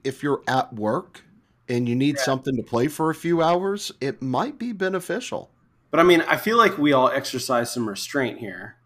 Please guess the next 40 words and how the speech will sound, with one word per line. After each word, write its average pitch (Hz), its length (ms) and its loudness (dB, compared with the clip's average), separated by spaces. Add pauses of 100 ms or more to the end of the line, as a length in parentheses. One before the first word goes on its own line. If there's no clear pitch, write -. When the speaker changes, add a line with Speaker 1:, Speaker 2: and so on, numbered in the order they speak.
(340)
Speaker 2:
Like, 117 320 -6
Keith 165 300 -4
usually 131 400 2
posts, 127 340 -2
like, 117 220 -4
eight 131 240 -6
songs 117 340 -4
and 110 120 -8
he 120 100 -6
posted 110 500 -10
four. 110 500 -8 (460)
Charles 123 300 0
Speaker 1:
Mm-hmm. 82 100 -8
Speaker 2:
posted 117 480 -6 (180)
four. 110 460 -6
I 120 80 -2
posted 113 600 -10 (460)
five, 117 460 4
but 120 100 -6
really 127 280 -2
one 117 260 -2
is 117 160 -6
just 113 200 -8
to 110 60 -16
troll 107 280 -8
Keith. 98 440 -12 (420)
Um, 113 480 -6 (440)
and 151 120 4
if 165 120 -4
we 156 80 4
did 165 180 4
it 208 120 0
for 147 140 -2
two 156 360 2
episodes, 113 680 -2
that's 208 280 -8
a - 80 -10
long 131 460 -8
time. - 400 -6 (280)
Anyway, 131 260 -4